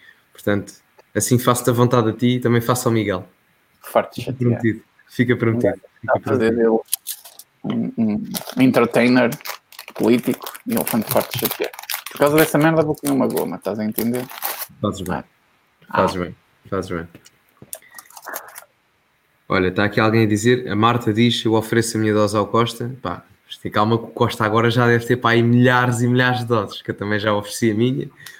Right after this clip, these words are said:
Speaker 1: Miguel já
Speaker 2: Eu não
Speaker 1: ofereceu a dele.
Speaker 2: Não, não ofereço, eu nunca ofereci a minha dose a ninguém, Gonçalo.
Speaker 1: Ah, não? Não?
Speaker 2: Não,
Speaker 1: Pensava
Speaker 2: eu não
Speaker 1: nisso.
Speaker 2: quero, eu não quero o mal das pessoas a esse ponto.
Speaker 1: Ok, ok.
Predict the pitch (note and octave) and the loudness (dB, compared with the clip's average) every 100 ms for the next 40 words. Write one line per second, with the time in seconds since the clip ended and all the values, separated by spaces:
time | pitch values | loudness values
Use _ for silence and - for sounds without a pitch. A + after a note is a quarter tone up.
0 | _ - G#2+ G#2+ G#2 A#2 G#2+ - - G#2+ | _ -6 0 2 4 4 4 2 -2 -2
1 | G2 A2+ B2 C#3+ _ _ _ _ _ - | -2 -4 -4 -6 _ _ _ _ _ -6
2 | - C#3+ F#3+ D3 C3 - - B2+ C3 C#3 | -2 2 4 2 4 2 2 0 2 0
3 | - C#3 C3+ B2+ C3 C3+ C3 A#2 - A#2 | 2 2 4 4 4 2 0 -2 -6 -10
4 | - - _ - D3 C3+ G3+ - _ _ | -14 -20 _ 0 4 4 2 -6 _ _
5 | - C3 D3+ F#2+ A#2 C3 D3+ E3+ F3+ D3+ | 0 2 2 2 0 0 -2 -6 -2 -2
6 | A2 G#2 - - E3+ - E3+ D#3 D3+ D3 | -2 -4 -2 0 0 2 4 6 6 6
7 | C#3+ C3+ C#3 C3+ C3+ - - C3+ B2+ C3 | 4 4 4 6 4 2 -2 2 4 4
8 | C3 - - - _ _ _ _ - _ | 2 0 -6 -6 _ _ _ _ -20 _
9 | - G#2+ - G2 F#2+ _ - _ - - | -8 -8 -6 -8 -10 _ -20 _ -20 -18
10 | - | -16